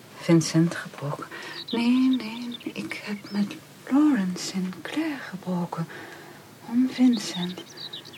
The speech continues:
Heus, Henk. Ik vraag vergiffenis. Niet slaan, alsjeblieft.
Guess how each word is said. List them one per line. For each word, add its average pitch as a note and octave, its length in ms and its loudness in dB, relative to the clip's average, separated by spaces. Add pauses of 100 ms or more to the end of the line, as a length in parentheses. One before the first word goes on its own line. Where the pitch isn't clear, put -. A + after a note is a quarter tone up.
(1000)
Heus, C4 600 4
Henk. B3+ 440 -6 (1300)
Ik C4 140 0
vraag B3+ 300 2
vergiffenis. C4+ 800 -6 (1600)
Niet - 120 -6
slaan, - 340 0
alsjeblieft. - 560 -2